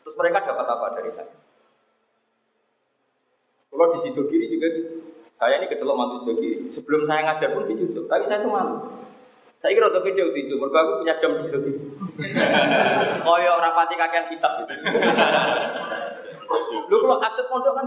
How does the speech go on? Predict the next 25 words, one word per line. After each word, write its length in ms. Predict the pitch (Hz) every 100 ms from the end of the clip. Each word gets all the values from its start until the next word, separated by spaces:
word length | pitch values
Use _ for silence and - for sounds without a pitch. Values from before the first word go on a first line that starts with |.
| 247
gitu. 160 | 240 - - -
Misalnya 440 | 139 135 139 139
niki 240 | 135 143 139
dicucuk, 400 | 131 139 139 143
ponakane 440 | 139 135 139 143 139
dicucuk. 520 | 127 131 127 - 226
Sing 80 | -
ngaku-ngaku 480 | 175 185 220 214 247 240
lho 100 | -
dicucuk. 300 | - - - - - - - 214 180
Kroni-kroni 520 | 156 151 226 165 160 -
ini 80 | 208
lho 120 | - -
dicucuk. 300 | - - - 175 - 185 151 - 160 - - - - - _ - - _ _ _ _ - - -
Itu 140 | - -
buruk 240 | 175 175
sekali 320 | 170 190 208 202
menurut 240 | 175 170
saya 240 | 165 160
kalau 240 | 147 147 151
mereka 240 | 147 185
tidak 160 | 135 127
memberi 280 | 123 123 131
kontribusi 560 | 120 127 - 120 127
ke 120 | 139